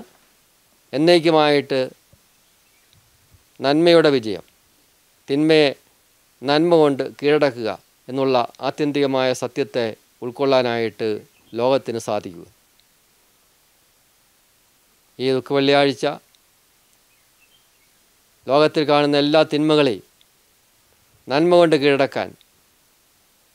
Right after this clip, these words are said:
മിശിഹായുടെ ഭൗതിക ശരീരമായ സഭയിൽ വസിക്കുന്ന ഓരോ വ്യക്തിയും അങ്ങനെ തീരുമാനമെടുക്കുമ്പോൾ അത്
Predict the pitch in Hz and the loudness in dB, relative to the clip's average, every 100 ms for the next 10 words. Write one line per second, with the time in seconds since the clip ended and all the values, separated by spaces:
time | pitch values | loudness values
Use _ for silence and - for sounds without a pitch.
0 | _ _ 123 147 147 147 143 139 147 156 | _ _ -8 0 2 4 2 2 2 4
1 | 160 147 151 143 147 143 139 139 151 151 | 2 2 -2 0 0 2 0 0 -2 0
2 | 147 143 139 - _ _ 127 151 139 143 | 2 2 -2 -6 _ _ -10 -6 -2 0
3 | 139 135 139 151 139 - _ _ _ _ | 2 2 4 4 2 -2 _ _ _ _
4 | _ 131 131 139 110 87 _ _ _ _ | _ -12 -10 -8 -8 -10 _ _ _ _
5 | _ _ _ _ _ _ 127 147 143 139 | _ _ _ _ _ _ -6 -4 -2 -2
6 | 147 151 151 143 127 139 131 131 110 - | 0 2 0 -2 -4 -4 -2 -2 -4 -10
7 | _ _ _ _ _ _ - 120 131 123 | _ _ _ _ _ _ -12 -4 -2 -2